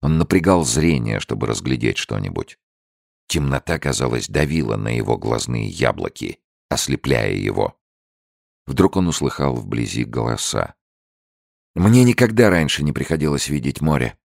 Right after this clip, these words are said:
Я не думал, что оно такое. Мы теперь в опасной зоне. Это значит, что мы можем потонуть каждую минуту?" "Правильно". "Господи Иисусе, вот так тьма.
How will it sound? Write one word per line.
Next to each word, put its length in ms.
Я 240
не 100
думал, 400
что 220
оно 240
такое. 560
Мы 160
теперь 380
в 120
опасной 580
зоне. 540
Это 180
значит, 400
что 140
мы 120
можем 320
потонуть 440
каждую 420
минуту?" 580
"Правильно". 680
"Господи 380
Иисусе, 580
вот 260
так 300
тьма. 460